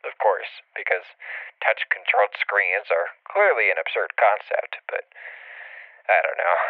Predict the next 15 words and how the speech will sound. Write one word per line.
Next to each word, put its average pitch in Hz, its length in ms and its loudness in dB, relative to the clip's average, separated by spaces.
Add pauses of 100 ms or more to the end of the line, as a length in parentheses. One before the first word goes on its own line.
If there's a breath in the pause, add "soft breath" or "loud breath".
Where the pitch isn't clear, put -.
(220 loud breath)
At 127 160 -2
some 113 160 4
point, - 240 2
I - 80 2
just - 240 -4
had 120 240 2
to 135 80 -2
abandon 104 480 0
any 104 240 2
notion 98 320 2
of 95 160 -2
reason, 95 480 -4
because - 320 -10 (720 loud breath)
clearly 208 320 8
I'm 127 80 6